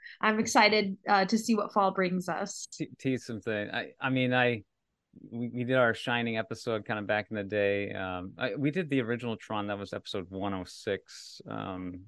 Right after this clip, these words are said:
Speaker 2: you know, if you wanna look back previously on the Thodcast. Um, and, uh, and yeah, I, we kinda, I'm kinda hoping to do something like a throwback to classic live action,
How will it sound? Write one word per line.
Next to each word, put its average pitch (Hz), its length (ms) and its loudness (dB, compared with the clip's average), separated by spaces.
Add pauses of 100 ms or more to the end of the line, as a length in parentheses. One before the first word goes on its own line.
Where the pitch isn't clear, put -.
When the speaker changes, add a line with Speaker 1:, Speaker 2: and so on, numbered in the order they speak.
(640)
Speaker 2:
you 98 80 -8
know, - 80 -10
if - 340 -20
you 98 120 -8
wanna 90 200 -6
look 90 180 -8
back 92 260 -2
previously 92 560 -4
on 87 140 -4
the 90 60 -8
Thodcast. 101 520 0 (680)
Um, 98 540 -4 (420)
and, 113 520 -4
uh, 101 240 2
and 110 140 -2
yeah, 123 140 8
I, 117 220 4
we 113 160 -6
kinda, 101 420 0 (100)
I'm 104 140 -4
kinda 98 340 -4
hoping 95 260 -6
to 92 100 -6
do 95 200 -6
something 92 520 -6
like 92 220 -6
a 92 120 0
throwback 92 500 -4
to 95 100 -8
classic 98 580 -6
live 98 320 2
action, 95 600 -2